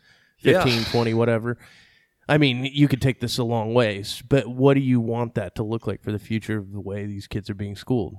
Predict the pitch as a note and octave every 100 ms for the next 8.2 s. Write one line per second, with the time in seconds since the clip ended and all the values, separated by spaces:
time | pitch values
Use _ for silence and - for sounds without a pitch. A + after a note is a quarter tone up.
0 | G#2+ C#3 E3 A2+ G#2+ G#2 C3 A#2 A#2 G#2
1 | G2+ - _ _ A#2+ G#2+ G#2 A#2 - B2
2 | A#2 A#2+ A#2 A2+ G#2 G2+ - A2 G2+ F#2+
3 | G2 G#2 G#2 G2+ G2 G2 G2+ G2 F#2+ _
4 | _ _ _ _ _ _ - - G#2 -
5 | D#3 - - G#2+ G#2 - - - G2 F#2+
6 | - - - G#2+ - G2+ G2 - G2 F#2+
7 | F#2+ A2 C3 _ _ _ _ _ _ -
8 | G#2 F#2